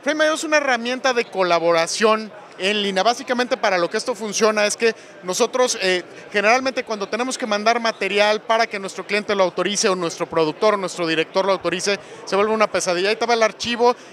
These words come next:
en el minuto treinta y cinco hay un comentario,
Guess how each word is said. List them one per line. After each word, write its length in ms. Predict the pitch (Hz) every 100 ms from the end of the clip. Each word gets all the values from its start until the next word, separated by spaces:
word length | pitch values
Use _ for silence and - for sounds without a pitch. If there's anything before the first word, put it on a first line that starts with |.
| 170
en 120 | 180
el 100 | 185
minuto 320 | 196 220 233
treinta 320 | - 202 196
y 40 | 190
cinco 280 | 220 214 220
hay 100 | 220
un 100 | 226
comentario, 840 | 214 196 190 214 220 226 220 214